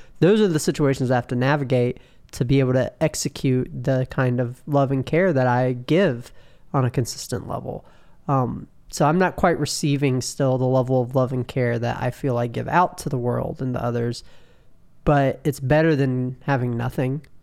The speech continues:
because I'm used to nothing at all. Um, it's very lonely and very painful.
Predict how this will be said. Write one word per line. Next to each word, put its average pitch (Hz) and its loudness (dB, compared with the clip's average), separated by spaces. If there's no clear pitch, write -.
because 123 -6
I'm 123 -4
used 143 -2
to 139 0
nothing 127 -2
at 123 -2
all. 139 -2
Um, 123 -2
it's - -2
very 135 2
lonely 127 0
and 127 0
very 123 0
painful. 139 -6